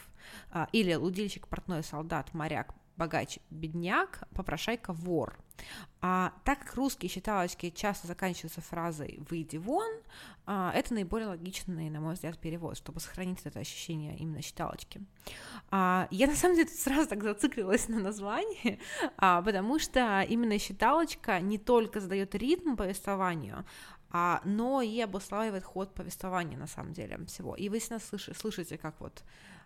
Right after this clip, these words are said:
один подошёл, другой не подошёл, там, и так далее, как их перебирают каждого из персонажей по, по очереди, как будто бы действительно детская считалочка.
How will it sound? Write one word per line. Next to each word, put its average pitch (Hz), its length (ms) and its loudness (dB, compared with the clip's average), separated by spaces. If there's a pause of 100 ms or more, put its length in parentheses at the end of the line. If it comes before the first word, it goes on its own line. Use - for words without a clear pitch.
(220)
один 190 360 0
подошёл, - 720 -4
другой 175 240 -2
не 160 80 -4
подошёл, - 560 -8
там, 113 320 -12
и 196 80 -8
так 180 160 -6
далее, 170 320 -2
как - 260 -10
их - 140 -16
перебирают 170 640 0
каждого 160 440 -4
из - 200 -10
персонажей 156 640 -8
по, 139 420 -8
по 180 40 -6
очереди, 175 540 -4
как 190 220 -2
будто 202 320 -4
бы 165 320 -2
действительно 160 440 -8 (480)
детская 185 300 2
считалочка. - 580 -2